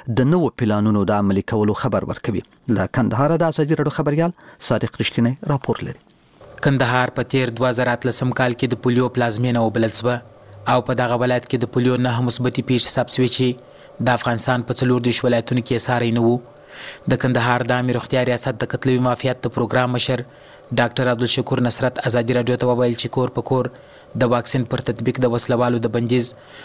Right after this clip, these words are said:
Speaker 2: د خلکو او دولتي ادارو د نه همکارۍ او په کندهار مرکزي پاتاو کې د پولیو د وایرس د شتون له امله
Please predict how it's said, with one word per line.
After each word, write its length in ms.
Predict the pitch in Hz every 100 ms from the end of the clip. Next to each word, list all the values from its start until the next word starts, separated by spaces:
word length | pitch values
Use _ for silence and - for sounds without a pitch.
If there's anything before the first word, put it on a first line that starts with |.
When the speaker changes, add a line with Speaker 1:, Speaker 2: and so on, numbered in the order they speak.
| - 123
Speaker 2:
د 40 |
خلکو 340 | 127 131 123 127
او 100 | 120
دولتي 420 | 127 120 120 127
ادارو 280 | 123 120 123
د 80 | 120
نه 200 | 123 123
همکارۍ 440 | 117 123 123 123 131 - - - -
او 100 | 123
په 100 | 120
کندهار 440 | 131 120 117 123
مرکزي 420 | 123 117 127 117 123
پاتاو 380 | 120 117 127
کې 120 | 120 120
د 80 | 120
پولیو 200 | 123 127
د 80 | 123
وایرس 400 | 120 120 123 117
د 80 | 120
شتون 260 | - - 127
له 120 | 123
امله 340 | 123 123 127